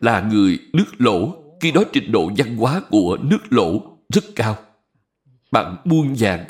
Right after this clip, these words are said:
không nên cho rằng bạn là người nước Lỗ mà kiêu mạn. Luôn là răn dạy họ.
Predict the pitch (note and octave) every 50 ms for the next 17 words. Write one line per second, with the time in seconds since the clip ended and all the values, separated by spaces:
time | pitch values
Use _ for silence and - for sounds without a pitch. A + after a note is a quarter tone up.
0 | - - - C#3+ C3 C3+ B2+ B2+ B2+ A#2 A2 - - C#3 B2+ A2+ - A2 F2+ D#2
1 | D2+ - - - _ _ _ - - A2+ G#2 G#2 A2 A2 B2+ G#2+ G#2 F#2+ F2+ B2+
2 | F#3 A#3 - - - B2 G#2+ F2 E2+ A#2+ F3+ - - - - G#2+ G#2+ F2+ E2 -
3 | - _ - C#3 C#3+ C3+ B2+ A2+ G2 D#2 C2+ D2+ E2+ - _ _ _ _ _ _
4 | _ _ _ _ _ _ _ _ _ _ _ _ _ _ _ _ _ _ D3+ D#3+
5 | E3+ E3+ E3 E3 D#3+ D#3 A#2+ G#2+ G#2 F#2+ F2+ E2+ - - _ _ - - D#3 D3
6 | C#3 C#3 B2 G#2 G2+ F2+ - D#2+ F#2 G#2+ F2 D2 B1+ - - _ _ _